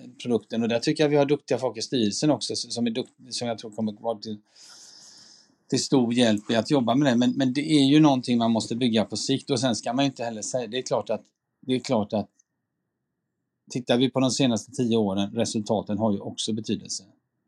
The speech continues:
Alltså det, det, det har de. Alltså att, eh, men, eh, även där har jag förhoppningar.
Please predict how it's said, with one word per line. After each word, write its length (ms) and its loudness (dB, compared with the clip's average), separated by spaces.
Alltså 220 0
det, 180 -2
det, 160 6
det 100 4
har 180 6
de. 200 -6
Alltså 260 -4
att, 100 -6
eh, 1120 -2
men, 540 4
eh, 220 0
även 320 2
där 240 4
har 200 2
jag 120 -4
förhoppningar. 920 -2